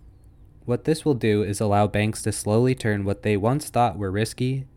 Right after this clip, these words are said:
and low-profit investments into long-term diversified investments. Still,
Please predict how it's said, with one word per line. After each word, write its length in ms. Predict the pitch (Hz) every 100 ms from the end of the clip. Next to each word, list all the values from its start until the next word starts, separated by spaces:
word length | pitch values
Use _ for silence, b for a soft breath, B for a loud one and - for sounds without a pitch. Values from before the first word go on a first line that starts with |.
| -
and 180 | 101
low-profit 540 | 98 104 - 110 110 117
investments 640 | 113 92 98 98 95 - b b b b -
into 240 | 107 117
long-term 580 | 101 107 113 - 110 107
diversified 720 | 98 92 104 101 98 98 90
investments. 720 | 90 90 - - 95 - - - - b b b b -
Still, 460 | - - 127 98 -